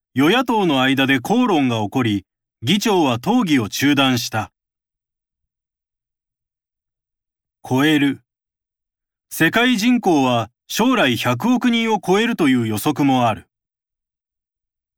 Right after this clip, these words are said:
国籍。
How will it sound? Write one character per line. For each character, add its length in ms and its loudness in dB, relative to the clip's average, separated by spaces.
国 240 -2
籍。 420 -4